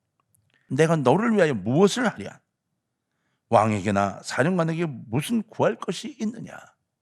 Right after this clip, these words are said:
뭐, 엘리사 입장에서는 지금 왕이나 뭐, 사령관이나 뭐, 무엇이든 요청할 수 있는 위치니까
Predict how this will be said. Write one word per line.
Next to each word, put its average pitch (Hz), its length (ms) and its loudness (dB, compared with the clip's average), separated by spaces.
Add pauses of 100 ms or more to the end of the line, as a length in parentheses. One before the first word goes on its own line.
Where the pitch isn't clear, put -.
(400)
뭐, 233 200 -2
엘리사 190 380 -2
입장에서는 131 760 -2
지금 151 340 -6 (240)
왕이나 113 640 0 (540)
뭐, 131 100 -2
사령관이나 139 920 2 (760)
뭐, 269 220 2
무엇이든 180 720 0 (100)
요청할 185 340 2
수 - 140 -10
있는 131 160 -2
위치니까 117 540 -2